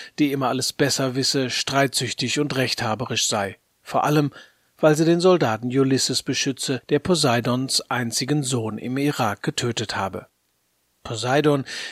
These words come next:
der hier Poseidon heißt, schwört, das Leben des Helden und dessen Familie zu zerstören.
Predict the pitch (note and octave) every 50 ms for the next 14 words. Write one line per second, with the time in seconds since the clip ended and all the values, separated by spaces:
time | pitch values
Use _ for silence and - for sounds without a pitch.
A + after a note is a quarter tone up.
0 | - - - C#3 B2+ A2 A2 B2 B2+ A#2+ - - C3+ B2 A#2 A2 - - - F3+
1 | D#3+ D3+ C3+ B2 - B2 C3 C3+ C3+ B2+ - - - - - - - - - -
2 | - D#3+ D#3+ D#3+ D3 - - C#3 B2 - C3 C3+ C3+ B2 C3 B2+ C3 A#2+ - -
3 | C#3+ D3 C3+ B2 C3+ C3 B2+ - C3 A#2 - D3+ D3 - E3 D#3+ D#3 C#3 B2+ A2+
4 | A2 A2+ A2 - - - A#2 - - D3+ C#3+ - - - B2 A2+ G#2+ G2+ F#2 F#2
5 | F#2+